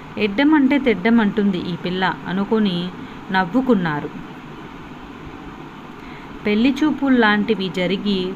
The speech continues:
పెట్టుపోతలు కూడా మాట్లాడడం అయిపోయి, పెళ్లి తేదీలు, కళ్యాణ మండపం కూడా ఫిక్స్ అయిపోయి, తీరా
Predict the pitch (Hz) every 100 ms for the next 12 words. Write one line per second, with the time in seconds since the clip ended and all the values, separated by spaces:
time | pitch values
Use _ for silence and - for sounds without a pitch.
0 | - 190 - 247 254 262 254 247 240 220
1 | 226 202 170 175 202 196 196 202 - 170
2 | 170 202 190 170 170 - - - - 208
3 | 233 277 277 254 226 247 220 202 196 -
4 | - 185 196 226 240 247 233 226 233 226
5 | 214 208 180 175 175 208 - - 226 208
6 | 208 196 180 175 180 - - - - 240
7 | 262 269 233 208